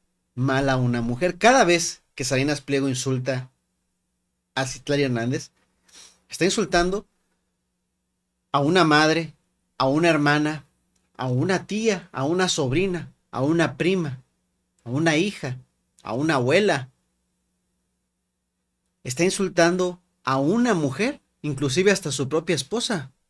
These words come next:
porque su esposa es mujer. Digo, al menos de que haya sido macho y la haya hecho mujer, pues bueno, tiene tanto dinero, como presume, como para cambiar el sexo. <laughs> Pero pues realmente ya son sus gustos personales.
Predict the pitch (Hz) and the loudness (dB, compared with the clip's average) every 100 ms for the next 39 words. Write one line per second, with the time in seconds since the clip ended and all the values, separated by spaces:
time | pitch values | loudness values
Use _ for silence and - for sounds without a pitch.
0 | _ 131 123 127 127 127 180 233 160 127 | _ -14 -10 -8 -8 -8 -8 -6 -2 -2
1 | 127 110 - 208 _ _ _ _ _ _ | -2 -8 -8 -12 _ _ _ _ _ _
2 | _ _ _ _ _ 139 233 180 120 120 | _ _ _ _ _ -4 2 4 4 2
3 | 156 131 123 131 131 143 131 123 147 147 | 0 -2 -2 0 0 0 0 2 2 0
4 | 139 117 123 123 123 123 135 156 156 156 | -4 0 2 0 0 -2 0 -2 -4 -6
5 | 117 117 180 165 139 175 131 165 165 170 | -12 -4 -2 0 0 0 2 0 2 2
6 | 165 170 165 170 - - 120 110 131 131 | 4 4 2 -2 -10 -8 -6 -4 -4 -4
7 | 165 147 151 147 _ _ _ _ _ _ | -2 -2 -4 -6 _ _ _ _ _ _
8 | 120 120 120 110 - 131 151 156 131 226 | -2 -2 0 -2 0 2 4 4 4 2
9 | 220 151 127 - - _ - 127 127 _ | 2 0 -4 -14 -20 _ -18 -16 -16 _
10 | - - - - - 131 131 131 127 147 | -20 -20 -20 -6 2 4 4 0 2 4
11 | 160 160 160 135 135 131 147 131 127 135 | 4 2 0 0 0 0 -2 -4 -4 -6
12 | 120 - - _ _ _ 135 147 131 123 | -8 -10 -16 _ _ _ -6 -4 -4 -4
13 | 139 127 151 165 196 175 127 - | -2 -2 0 2 4 2 -2 -10